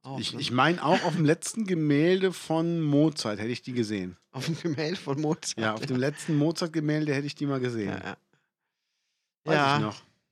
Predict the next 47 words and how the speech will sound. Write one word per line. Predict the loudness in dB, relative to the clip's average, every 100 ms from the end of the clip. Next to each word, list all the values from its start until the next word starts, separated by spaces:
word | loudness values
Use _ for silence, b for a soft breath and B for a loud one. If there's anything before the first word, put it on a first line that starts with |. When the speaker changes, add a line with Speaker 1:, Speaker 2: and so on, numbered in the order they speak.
| _ _ _
Speaker 2:
Hab | -10
ich, | -8
hab | -4 0
ich |
noch, | 0 0
hab | 0
ich | 2
noch | 0
die, | 0 -4
die | -2 -2
letzte, | -2 -2 0 0 0
die | -2
letzte | -4 -4 -8
C | -8
D | -4 -2
gehört | 0 0 -2
hier | -4
von | -4 -2 0
dem, | 2 0 0
ähm, | 0 0 -2 -6 _ b b
Johann | -2 2 2
Lafer. | 2 0 -2 -6 -6 _ _ _ _ _ -6
Speaker 1:
Ja? | -4 -6 -10 -8
Speaker 2:
Dabei | -4 -2
die | 0
Musik | 0 -2 -4
gehört, | -8 -8
weil | -8
ich | -4
mir | -4
die | -4 -8
Mozart-Gemälde | -4 -2 -2 -6 -6 -6 -6
angeguckt | -8 -10 -14
hab. | -14
Das | -6
war | -6
super. | -4 -6 -8 -12 -16 _ _ _ -10
Speaker 1:
Geil. | -8 -8 -10 -14
Äh, | -14
du | -2
bist | 0
ja | 2
Speaker 2:
Tolle |
Speaker 1:
richtig | 0 -4
Speaker 2:
Kombi. | -6
Speaker 1:
kulturell, | -6 -6 -4 -2 -4
äh, | -4 -8